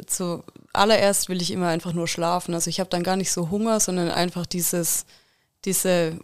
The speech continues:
Wohltat, sich hinzulegen und zu schlafen, ist erstmal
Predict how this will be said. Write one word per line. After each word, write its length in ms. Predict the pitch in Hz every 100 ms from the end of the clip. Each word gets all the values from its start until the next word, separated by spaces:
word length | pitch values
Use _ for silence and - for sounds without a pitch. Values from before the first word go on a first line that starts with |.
| -
Wohltat, 680 | 175 185 226 240 196 185 180
sich 180 | - -
hinzulegen 500 | 202 202 185 175 170
und 100 | 170
zu 80 | -
schlafen, 420 | - 165 165 170
ist 120 | 160
erstmal 360 | - 165 165